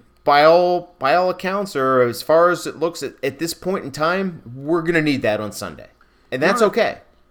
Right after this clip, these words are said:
Speaker 2: you know what I, you know what I liked about this past win for the Bills is, is the, sort of on that note, Lars, was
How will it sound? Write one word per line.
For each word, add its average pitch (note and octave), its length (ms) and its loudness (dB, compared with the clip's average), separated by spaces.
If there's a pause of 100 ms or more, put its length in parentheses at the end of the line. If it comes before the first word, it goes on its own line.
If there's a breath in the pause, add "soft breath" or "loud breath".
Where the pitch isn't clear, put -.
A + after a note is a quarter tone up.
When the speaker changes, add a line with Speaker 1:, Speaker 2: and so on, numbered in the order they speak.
(120)
Speaker 2:
you A3 80 -10
know B3+ 60 -8
what B3+ 80 -6
I, E3 40 -10
you D3 140 -14
know F#3+ 100 -12
what A#3+ 100 -6
I F#3+ 40 -6
liked C3 280 -10
about A#2 240 -10
this A#2+ 120 -14
past - 360 -16
win B2 160 -12
for B2 140 -18
the A#2+ 100 -14
Bills A#2+ 340 -14
is, A#2 260 -16 (300)
is A2 140 -20
the, G#2+ 240 -16 (640)
sort C#3+ 200 -8
of B2+ 60 -6
on C3+ 100 -8
that A#2+ 140 -12
note, A#2 280 -12
Lars, A#2+ 320 -8
was A2+ 400 -12